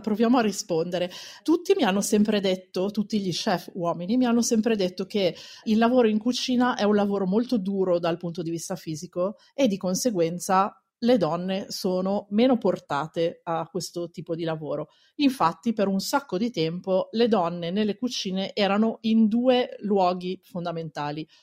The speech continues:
o nella parte di insalate e piatti freddi, che sono le parti meno nobili, se vuoi, della brigata di cucina,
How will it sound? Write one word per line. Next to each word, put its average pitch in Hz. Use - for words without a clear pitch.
o 294
nella 185
parte 180
di 165
insalate 180
e 170
piatti 185
freddi, 160
che -
sono 190
le 170
parti 185
meno 180
nobili, 160
se 165
vuoi, 156
della 160
brigata 165
di 156
cucina, 170